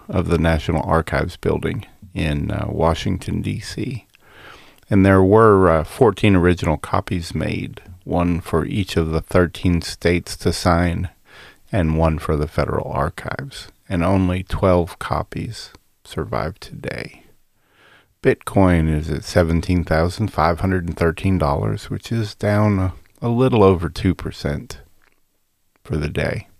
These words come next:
Um, the number one trending on Twitter this morning was, uh, the new Superman movie. It, uh,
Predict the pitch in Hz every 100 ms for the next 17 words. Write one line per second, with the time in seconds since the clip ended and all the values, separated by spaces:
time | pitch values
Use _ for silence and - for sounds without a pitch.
0 | _ _ - - - - - _ _ _
1 | - 101 107 120 139 143 139 131 113 -
2 | - 98 107 113 101 90 85 85 - 98
3 | 90 85 - 87 - 87 87 90 - -
4 | - _ _ _ 87 80 78 82 - -
5 | - 76 87 - - 139 135 165 165 -
6 | 143 - 87 78 76 80 82 82 82 -
7 | 117 _ _ _ _ _ _ _ _ _
8 | _ _ _ - 104 - - 80 73